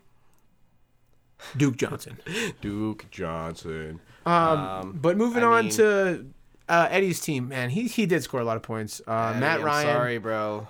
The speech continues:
Speaker 2: It's
Speaker 1: formerly
Speaker 2: unfortunate.
Speaker 1: known as Matty Ice.
Speaker 2: You know,
Speaker 1: Um,
Speaker 2: you know where Eddie's, uh, fucking th-, what screwed him?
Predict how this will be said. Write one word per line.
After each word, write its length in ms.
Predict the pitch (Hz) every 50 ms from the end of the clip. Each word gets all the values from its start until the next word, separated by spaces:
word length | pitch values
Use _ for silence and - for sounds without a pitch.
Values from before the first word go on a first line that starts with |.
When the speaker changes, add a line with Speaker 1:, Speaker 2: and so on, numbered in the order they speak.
| - - _ 120 98
Speaker 2:
It's 160 | - - -
Speaker 1:
formerly 520 | 113 113 165 170 175 180 175 170 170 165
Speaker 2:
unfortunate. 20 | 160
Speaker 1:
known 260 | 156 156 156 156 151
as 140 | 151 135 127
Matty 320 | 139 139 139 139 139 139
Ice. 480 | 120 120 127 123 123 123 - - - -
Speaker 2:
You 100 | 117 131
know, 260 | 147 151 156 165 165
Speaker 1:
Um, 100 | - 107 127
Speaker 2:
you 80 | 143
know 180 | 147 156 156 156
where 280 | 151 151 147 147 143
Eddie's, 580 | 135 135 135 139 143 139 139 139 135 127 - 127
uh, 440 | 123 120 120 117 117 117 117 117 117 113
fucking 580 | - - 127 123 - - 117 107 104 104 104 104 - - _ _ _ _ _ 113
th-, 120 | 113 110 101
what 160 | 117 117 113
screwed 240 | - - 117 120 120
him? 180 | 127 139 139